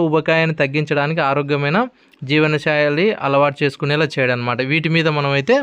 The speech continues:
పోషణ్ పక్వాడాని అయితే నిర్వహించబోతున్నామండి. దయచేసి మనము ఈ వీడియోని అయితే పూర్తి వరకు చూడండి. ఎందుకంటే మీరు ఈ మంత్ అంతా ఈ యొక్క ఈవెంట్స్ని చేయాలి కాబట్టి మనకు ముందు తెలుసుకుంటే మనము ప్రజలకు కానీ లబ్ధిదారులకు కానీ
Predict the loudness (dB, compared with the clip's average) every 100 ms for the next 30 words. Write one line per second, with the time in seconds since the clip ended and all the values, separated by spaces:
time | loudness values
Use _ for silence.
0 | 0 -2 0 -2 -2 -2 0 0 -4 -4
1 | -2 -2 -4 -6 -8 -6 -4 -2 -2 0
2 | 0 0 -2 -2 -2 -2 -2 -6 -14 -20
3 | _ -4 0 2 2 0 2 0 0 -2
4 | 0 0 0 -2 -2 2 2 2 2 2
5 | 4 2 2 -6 -20 -18 -4 2 4 4
6 | 2 2 2 2 2 2 2 2 0 0
7 | -2 0 0 2 2 0 -4 -2 0 2
8 | 2 2 2 0 -2 -2 -4 -4 -4 0
9 | -2 -2 -4 0 0 0 0 0 -2 -6
10 | -20 _ _ _ _ _ -20 -20 -16 -4
11 | 0 2 0 0 0 0 0 0 2 2
12 | 0 0